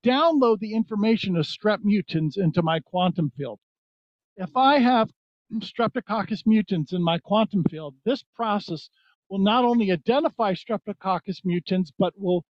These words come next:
destroy it, eradicate it, n-, <clears throat> bring that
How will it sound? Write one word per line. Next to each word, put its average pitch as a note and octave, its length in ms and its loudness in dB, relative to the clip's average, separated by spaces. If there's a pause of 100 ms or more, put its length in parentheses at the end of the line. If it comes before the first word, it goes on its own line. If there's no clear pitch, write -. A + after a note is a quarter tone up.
(140)
destroy G#3+ 480 0
it, C3+ 140 -8 (100)
eradicate G3 640 -6
it, G#2 100 -18 (560)
n-, F#3+ 480 -2 (100)
<clears throat> - 60 -20
bring B3 380 2
that G#3 220 0